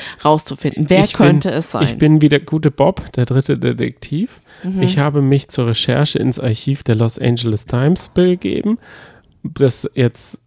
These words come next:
Speaker 2: das Internet geworden ist, und bin aber nur auf Erik Sindermann gestoßen. Aber ich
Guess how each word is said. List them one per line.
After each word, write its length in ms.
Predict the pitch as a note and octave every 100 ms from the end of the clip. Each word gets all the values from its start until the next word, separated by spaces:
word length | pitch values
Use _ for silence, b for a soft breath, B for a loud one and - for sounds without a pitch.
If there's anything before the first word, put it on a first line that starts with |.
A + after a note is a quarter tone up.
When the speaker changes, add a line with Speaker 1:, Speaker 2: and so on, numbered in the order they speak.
| _
Speaker 2:
das 180 | - G#2+
Internet 540 | D3 F3+ G3 G3+ F#3+ -
geworden 540 | E3 F3 F#3 F#3 G3+
ist, 200 | F3+ - B B B _
und 200 | C3+ C3
bin 320 | D3 E3 E3+ - _ _ _ _ -
aber 180 | B2 A#2+
nur 380 | B2 C#3 - B2
auf 340 | A#2 - - _ _
Erik 380 | - B2 A#2+ A2
Sindermann 680 | - A#2+ A2 F#2+ F#2+ F#2 F2+ -
gestoßen. 560 | - - - - - - -
Aber 240 | - -
ich 140 | B2